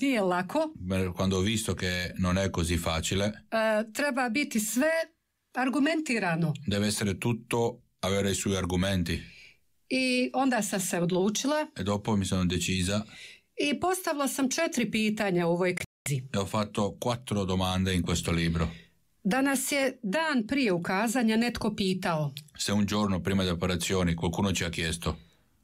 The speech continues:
Speaker 1: „Hoće li pasti komunizam u ovoj zemlji?”
Speaker 2: Se cadrà il comunismo in questo paese?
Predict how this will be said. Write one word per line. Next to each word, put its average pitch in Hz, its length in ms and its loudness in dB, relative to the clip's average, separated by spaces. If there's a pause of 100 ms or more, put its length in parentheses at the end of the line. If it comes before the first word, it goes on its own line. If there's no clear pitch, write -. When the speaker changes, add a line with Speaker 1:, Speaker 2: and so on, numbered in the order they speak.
(160)
Speaker 1:
„Hoće 320 440 -2
li 247 360 0
pasti 269 600 -2
komunizam 202 720 2
u 170 60 2
ovoj 160 300 2
zemlji?” 151 540 0
Speaker 2:
Se 101 280 -2
cadrà 101 480 -2
il 98 100 0
comunismo 92 680 2
in 90 120 2
questo 85 320 0
paese? 82 500 -2